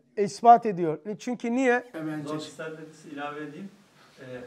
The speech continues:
Speaker 3: alem misalin sıkıntısı şu değil mi? Yani ben, e, alem misal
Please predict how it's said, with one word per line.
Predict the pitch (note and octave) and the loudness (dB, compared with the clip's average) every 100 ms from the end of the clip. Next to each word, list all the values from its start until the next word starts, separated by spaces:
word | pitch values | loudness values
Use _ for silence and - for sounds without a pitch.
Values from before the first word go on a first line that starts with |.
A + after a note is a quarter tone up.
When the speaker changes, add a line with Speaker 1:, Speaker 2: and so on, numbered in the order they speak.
| - - | -18 -10
Speaker 3:
alem | C#3 D3 F3+ G3 | -8 -8 -8 -8
misalin | F#3+ F#3+ - F#3+ F#3 F3+ F3 | -8 -10 -10 -12 -12 -16 -18
sıkıntısı | - - E3+ D#3+ G3 E3+ F#3+ F#3 - - | -20 -20 -18 -16 -16 -16 -14 -14 -14 -20
şu | E3+ | -18
değil | F#3 D#3 | -18 -14
mi? | C3+ | -12
Yani | B2+ B2 | -12 -12
ben, | C3+ | -14
e, | C3+ C3 B2 A#2+ A#2+ A2+ - _ _ | -14 -16 -14 -14 -14 -16 -20 _ _
alem | B2+ C#3+ E3 F#3+ G3 | -10 -8 -8 -8 -10
misal | F#3+ - F3+ | -10 -8 -8